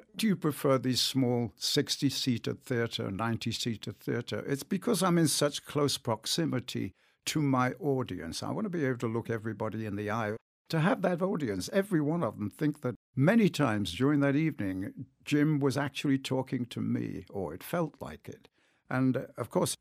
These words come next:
that applies in a narration. You're speaking not to a crowd of people in a theatre. You, you're now more intimate than ever. You're just speaking to one person, listening to you, reading. And I try to treat reading like that, just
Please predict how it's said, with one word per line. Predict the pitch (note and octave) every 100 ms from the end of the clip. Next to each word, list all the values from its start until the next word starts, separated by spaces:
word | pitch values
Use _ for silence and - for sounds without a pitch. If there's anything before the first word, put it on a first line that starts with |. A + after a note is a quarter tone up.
| -
that | C3 C3
applies | F#2 G#2+ F#2+ G2
in | C3+ A2+
a | A#2+
narration. | B2+ C#3+ E3+ B2+ - - - _ _ _
You're | A#2+
speaking | G2+ - F#3 - A2 A2+
not | G3 -
to | C#3
a | G#2
crowd | - A2 B2 C#3+ B2+
of | A#2
people | - A2+ A#2
in | G#2
a | G#2
theatre. | - E3+ G#3+ B3 A2+
You, | A2 B2 - _ _ -
you're | B2+
now | B2+ B2 D#3+
more | G#3+ D#3+ F3 F#3
intimate | A#2+ D#3 - A#2 A#2+
than | A#2+ A2+
ever. | G#3+ F3
You're | G2+ A#2
just | D#3+ B2+ -
speaking | - C3 B2+ G#2+
to | G#2
one | F#2+ A#2 D3+ C#3+
person, | - E3 E3+ - E2+ E2
listening | A#2 C3+ - B2 G#2
to | A#2+
you, | A2+ C#3 G2+ - _ _ _ _
reading. | A2 C3 D3+ - E2+ D#2+ - - -
And | A2 A#2 A#2 G#2 -
I | B2
try | C3 - D#3
to | -
treat | C3+ E3 C#3
reading | - G#2 G2+
like | G#2 B2+ C3+
that, | - D#2+ - -
just | D#3+ D#3+ - -